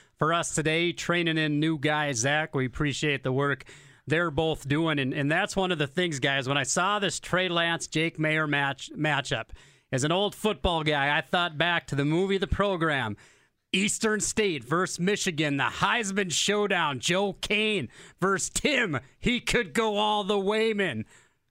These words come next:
for the Wolverines. This is an early season matchup between Trey Lance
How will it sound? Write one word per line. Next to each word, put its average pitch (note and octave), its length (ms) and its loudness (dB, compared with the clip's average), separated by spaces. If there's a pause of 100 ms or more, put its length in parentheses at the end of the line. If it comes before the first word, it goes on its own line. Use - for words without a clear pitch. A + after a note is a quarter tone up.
(160)
for G#3+ 140 2
the G#3 80 0
Wolverines. F#3 760 0
This G#3 240 -2
is C#4+ 160 0
an F#3 220 -2
early G3 420 0
season F3 540 0
matchup D3 520 0
between C3+ 460 -2 (320)
Trey F#3 300 0
Lance F#3 480 -2